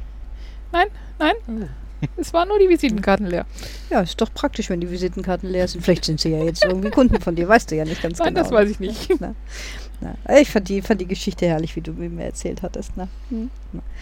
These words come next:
Speaker 3: Ähm, ja, ich denk mir mal, du hast alles Wichtige erzählt, wie man dich erreichen kann. Es ist eine schöne Alternative, wenn man halt, wie gesagt, zu Hause keine Möglichkeit hat oder, ähm,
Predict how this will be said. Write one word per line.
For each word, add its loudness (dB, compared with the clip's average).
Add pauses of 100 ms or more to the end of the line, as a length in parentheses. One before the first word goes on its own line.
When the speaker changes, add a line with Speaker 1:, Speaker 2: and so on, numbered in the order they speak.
(300)
Speaker 3:
Ähm, 8 (140)
ja, 8 (140)
ich -6
denk 6
mir 6
mal, 4
du 2
hast -6 (920)
alles 2
Wichtige -2
erzählt, -4
wie -4
man -2
dich -6
erreichen -2
kann. -2 (920)
Es -2
ist 4
eine 6
schöne 6
Alternative, 2
wenn 2
man 2
halt, -4
wie 0
gesagt, 0
zu -4
Hause 4
keine 2
Möglichkeit -2
hat 0
oder, -2 (1120)
ähm, 6